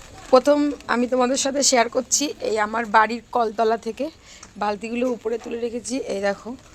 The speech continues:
কলতলায় নামলাম, এই দেখো এতটা, ওরে বাবা রে, এতটা জল। এই দেখো, কলতলায় এসছি, কলতলার অবস্থা দেখো, এই দেখো পুরো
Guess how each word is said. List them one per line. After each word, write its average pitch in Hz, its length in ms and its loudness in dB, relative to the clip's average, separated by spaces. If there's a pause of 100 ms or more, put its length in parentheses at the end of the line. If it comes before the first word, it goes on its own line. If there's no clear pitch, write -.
(500)
কলতলায় 208 500 0 (560)
নামলাম, 220 340 -2 (200)
এই 196 140 -6
দেখো 180 180 -12 (280)
এতটা, 226 480 -2 (100)
ওরে 262 220 6
বাবা 165 240 -14
রে, 160 80 -12 (840)
এতটা 208 300 -6 (100)
জল। 175 160 -6 (880)
এই 190 140 -4
দেখো, 175 200 -10 (1080)
কলতলায় 208 500 2
এসছি, - 300 -2 (760)
কলতলার 214 460 -2
অবস্থা 190 260 -2 (100)
দেখো, 175 180 -12 (960)
এই 190 140 -8
দেখো 180 200 -14 (320)
পুরো 254 180 4